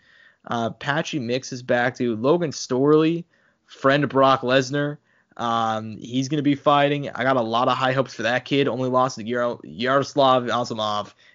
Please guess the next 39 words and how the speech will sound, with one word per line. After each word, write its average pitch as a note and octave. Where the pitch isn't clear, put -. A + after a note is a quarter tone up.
And A2+
that -
was B2
via B2+
a G2+
split -
decision, A#2
dude. G#2
Dude's B2+
an A2+
amazing A2+
wrestler. A2
Henry D#3
Corrales C#3+
is C3+
fat, C#3+
back. C3
Eric C#3+
Perez B2+
is A#2
opening C3
up B2+
the A2+
prelims. C#3
And B2
then, A#2+
dude, G2
Patrick C3
Freire, A2+
pretty, G#2
Peter D3
Qualley A#2
is A2+
gonna B2
be A#2
a A2+
lot A2
of G#2+
fun. A2